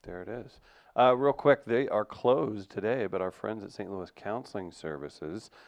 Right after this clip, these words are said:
can help. If you're seeking counseling in the Saint Louis area, they are your resource.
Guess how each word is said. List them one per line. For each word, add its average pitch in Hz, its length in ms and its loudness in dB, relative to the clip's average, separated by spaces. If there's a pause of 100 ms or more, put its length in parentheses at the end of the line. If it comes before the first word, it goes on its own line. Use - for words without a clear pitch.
(360)
can 135 140 -6
help. 143 460 -4
If 90 120 -12
you're 92 100 -12
seeking 101 300 -10
counseling 117 640 -10
in 139 300 -6
the 165 80 -6
Saint - 440 -6
Louis 127 300 -6 (120)
area, 76 420 -10 (540)
they 87 380 -10
are 76 460 -10
your 104 180 -8
resource. 117 640 -12